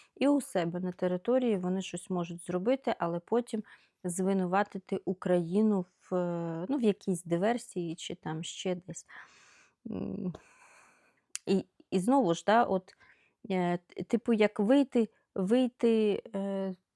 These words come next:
ось як знайти порятунок із складної ситуації, але через диверсію, через активізація шпигунів може бути, да, активізація,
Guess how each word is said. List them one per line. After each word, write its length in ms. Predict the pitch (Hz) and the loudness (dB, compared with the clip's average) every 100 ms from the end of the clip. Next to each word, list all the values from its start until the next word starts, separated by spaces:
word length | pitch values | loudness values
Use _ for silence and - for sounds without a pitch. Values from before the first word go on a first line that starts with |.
| _ _ _ - | _ _ _ 0
ось 220 | 202 - | 0 2
як 200 | 220 - | -2 0
знайти 440 | 196 226 240 - 247 | 2 2 2 0 -4
порятунок 760 | - 240 240 - 285 233 196 | 2 2 2 0 0 0 -2
із 80 | 202 | -6
складної 580 | - 214 196 214 220 202 | -4 -2 0 2 2 0
ситуації, 840 | - 202 - 226 285 - - 196 - | -2 -8 0 2 2 0 -2 0 2
але 240 | 196 214 | 0 0
через 380 | - 208 202 190 | -4 -6 -4 -4
диверсію, 720 | 190 196 233 - - 190 185 | -4 0 -2 -4 -6 -4 -4
через 640 | 185 190 190 180 - - _ _ _ _ _ _ _ _ _ _ _ _ _ _ _ _ _ _ _ _ _ _ _ _ _ _ - - - - - | -4 -6 -4 -6 -8 -18 _ _ _ _ _ _ _ _ _ _ _ _ _ _ _ _ _ _ _ _ _ _ _ _ _ _ -20 -16 -16 -16 -8
активізація 840 | 196 - 240 247 285 302 - 247 | -8 0 2 6 6 4 4 2
шпигунів 800 | 226 - 247 226 220 190 185 175 - | 2 0 2 4 4 4 2 0 -4
може 320 | 185 185 180 | -2 -2 -2
бути, 460 | 170 180 180 - 175 | -2 -2 -4 -4 -2
да, 280 | 196 226 - | 2 4 4
активізація, 1400 | 180 - 202 190 185 220 233 233 - 220 208 208 208 | 0 -2 -4 -2 0 4 4 2 -4 0 4 4 4